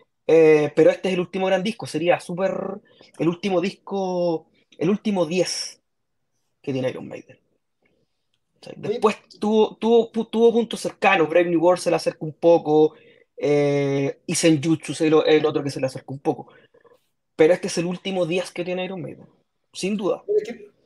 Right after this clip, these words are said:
Speaker 2: quiero ver que, algunos comentarios que he ido seleccionando la gente. Eh, primero que aquí Armin, <laughs> eh, también tiene la edición chilena en cassette, yo sí, no so-, hoy en día son tesoros tener estos cassettes, yo tengo un, como seis o siete.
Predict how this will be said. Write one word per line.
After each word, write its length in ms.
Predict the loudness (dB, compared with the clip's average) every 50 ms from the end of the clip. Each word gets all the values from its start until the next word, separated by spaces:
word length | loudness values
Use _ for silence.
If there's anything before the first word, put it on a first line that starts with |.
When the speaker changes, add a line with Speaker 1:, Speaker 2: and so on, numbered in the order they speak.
| _ _ -20 -8
Speaker 2:
quiero 180 | -4 -2 0 0
ver 100 | -2 -4
que, 120 | -6 -10 -8
algunos 340 | -4 -4 -4 -4 -6 -8
comentarios 400 | -8 -6 -6 -4 -2 -2 -4 -4
que 80 | -4 -6
he 20 |
ido 80 | -6 -4
seleccionando 400 | -2 -2 -2 -2 -4 -4 -2 -2
la 80 | -2 -2
gente. 460 | -4 -8 -10 -8 -8 -10 -10 -10 _ -10
Eh, 220 | -6 -6 -6 -6
primero 320 | -6 -6 -2 2 2 2
que 320 | 4 2 0 0 0 -2 -6 -12 -20 -20 _
aquí 280 | -14 -12 -8 -2 2 4
Armin, 600 | 4 4 4 2 -6 -8 -10 -10 -12 -14 -14 -12
<laughs> 20 | -12
eh, 180 | -10 -6 -2 0
también 280 | 0 2 2 2 2
tiene 180 | 2 2 4 4
la 40 | 4
edición 260 | 2 2 0 -4 -2
chilena 240 | 0 0 2 2 2
en 80 | 0
cassette, 300 | -2 -2 0 0 0 2
yo 100 | 0 -2 -2
sí, 300 | -2 -2 -2 -2 -4 -8 -20 -20 _ _ -14
no 180 | -10 -10 -8
so-, 240 | -8 -8 -10 -10 -8 -4
hoy 140 | -2 0
en 100 | 0 4
día 140 | 4 4 4
son 180 | 4 2 -4 -4
tesoros 500 | -4 -2 0 0 0 0 0 -2 -4 -6
tener 220 | -8 -8 -6 -6
estos 320 | -6 -4 -2 -2 -2 -2 -4
cassettes, 300 | -6 -8 -8 -8 -8 -8
yo 60 | -8
tengo 200 | -8 -8 -10 -10
un, 320 | -12 -12 -12 -14 -16 -18 _ _ _ _ _
como 240 | -10 -8 -8 -8 -8
seis 220 | -8 -6 -4 -4
o 40 | -4
siete. 420 | -4 -6 -6 -6 -2 -2 -2 -2